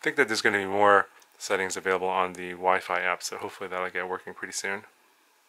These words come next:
Okay, so Runcam was very, uh, quick to respond, and they sent me a link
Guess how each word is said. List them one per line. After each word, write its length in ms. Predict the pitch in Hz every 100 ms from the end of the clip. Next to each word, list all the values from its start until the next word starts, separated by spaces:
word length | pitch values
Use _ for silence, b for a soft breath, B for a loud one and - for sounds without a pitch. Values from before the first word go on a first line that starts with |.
| _ _ _ _ _ _ _ _ _ _ _ _ _ _ _ _ _ _ _ _ _ b b b b b b b b b b b _ _ _ _ _ _ 156
Okay, 260 | 151 135
so 200 | 107 127
Runcam 420 | 117 127 127 139
was 160 | 120 113
very, 520 | 117 127 127 123 123
uh, 180 | 127 107
quick 300 | - 139 -
to 200 | - 127
respond, 720 | 113 - - 120 117 123 131
and 320 | 131 113 107 107
they 60 |
sent 240 | - 131 135
me 100 | 110
a 80 |
link 400 | 107 110 117 -